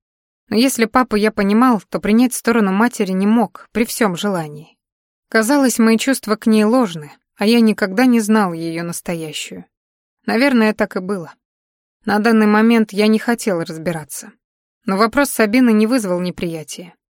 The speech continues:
Я вдруг понял, что могу ей доверить свои чувства.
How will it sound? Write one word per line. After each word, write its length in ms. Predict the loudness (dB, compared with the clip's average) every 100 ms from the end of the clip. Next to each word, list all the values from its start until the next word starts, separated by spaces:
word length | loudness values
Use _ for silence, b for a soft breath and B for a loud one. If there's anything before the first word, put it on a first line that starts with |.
| _ _ -2
Я 200 | 2 2
вдруг 280 | 0 -4
понял, 320 | 0 2 4 0
что 200 | 0 2
могу 300 | 2 2 0
ей 180 | 0
доверить 460 | 0 0 2 0 -2
свои 260 | -8 -8 -8
чувства. 500 | -10 -14 -14 -18